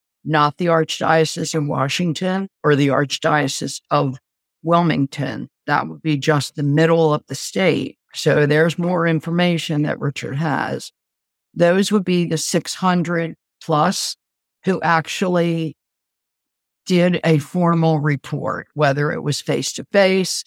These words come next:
whether it was by phone. Richard met with people at Panera, at their homes. He traveled all over the place, even out of the state, to talk to people who had been abused in the Archdiocese of Baltimore by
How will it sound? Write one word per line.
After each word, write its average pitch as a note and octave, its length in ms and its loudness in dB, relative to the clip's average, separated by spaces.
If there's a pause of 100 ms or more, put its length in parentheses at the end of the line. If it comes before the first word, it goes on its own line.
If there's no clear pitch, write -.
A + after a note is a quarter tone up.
(280)
whether D#3+ 320 2
it D3+ 220 -4
was D3 200 -6
by D3+ 240 -2
phone. E3 680 0 (380)
Richard E3 380 -2
met E3 240 0
with D#3+ 200 -4
people D3+ 640 0
at - 160 -2
Panera, E3 800 4
at D#3 160 -4
their C#3+ 180 -2
homes. E3 640 0
He D3+ 140 -6
traveled D3 420 0
all D3+ 220 4
over C#3+ 260 2
the C#3 100 0
place, C3+ 480 0 (460)
even D#3+ 240 -2
out D3+ 220 4
of C#3+ 100 -4
the D3 100 -12
state, D#3 580 -2 (340)
to - 100 -10
talk C#3+ 340 -2
to - 100 -4
people D#3 360 -4
who D#3+ 120 0
had D#3 120 0
been D#3+ 140 0
abused D3 720 0
in D3+ 180 2
the D3+ 100 4
Archdiocese C#3 920 -2
of D3 100 -10
Baltimore C#3 800 2 (400)
by C#3 560 0